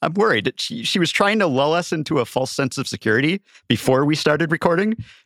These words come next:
because she was saying this was gonna be a positive draft and just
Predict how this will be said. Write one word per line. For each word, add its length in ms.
because 240
she 100
was 120
saying 200
this 140
was 100
gonna 180
be 240
a 80
positive 640
draft 400
and 120
just 240